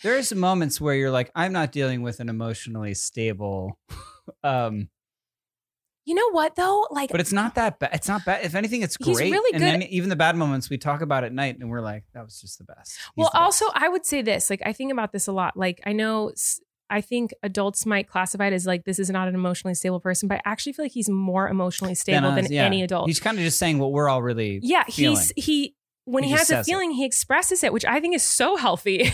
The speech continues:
Speaker 2: <laughs> I'm like, "I wish
Speaker 1: Yeah,
Speaker 2: I could
Speaker 1: you know,
Speaker 2: do
Speaker 1: you're
Speaker 2: that."
Speaker 1: right. I totally take back what I said, and, and you're right. He's more emotionally stable than me, for sure.
Speaker 2: It's just we as adults have been conditioned to go like, "Well, you hide these things in yourself." We don't tell him this. We don't tell Flynn this, but, like,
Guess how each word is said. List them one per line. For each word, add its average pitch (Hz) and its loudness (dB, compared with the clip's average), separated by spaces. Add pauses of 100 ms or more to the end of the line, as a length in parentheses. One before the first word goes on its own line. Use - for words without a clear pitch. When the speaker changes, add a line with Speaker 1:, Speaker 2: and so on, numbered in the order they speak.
(100)
Speaker 2:
<laughs> 311 -2
I'm 339 4
like, 320 0
"I 294 4
wish 440 2
Speaker 1:
Yeah, - 6
Speaker 2:
I 269 4
could 202 -4
Speaker 1:
you 180 4
know, 226 4
Speaker 2:
do 220 4
Speaker 1:
you're 185 4
Speaker 2:
that." 151 6
Speaker 1:
right. 135 2
I 151 2
totally 196 0
take 165 -2
back 151 0
what 143 0
I 135 2
said, 127 2
and, 123 -4
and 127 -2
you're 139 -2
right. 123 -4
He's 120 -6
more 147 -2
emotionally 131 -2
stable 117 -4
than 113 -4
me, 107 -2
for 107 -10
sure. 90 -8
Speaker 2:
It's 269 0
just 277 0
we 254 2
as 254 2
adults 254 0
have 226 0
been 190 0 (580)
conditioned 220 0
to 208 -2
go 202 0
like, 196 0
"Well, 254 0
you 262 4
hide 349 2
these 180 0
things 185 0
in 180 2
yourself." 180 0
We 240 4
don't 247 2
tell 202 2
him 180 0
this. - -4 (380)
We 202 -2
don't 180 0
tell 160 -6
Flynn 208 -2
this, 170 -2
but, 185 -2
like, 190 -2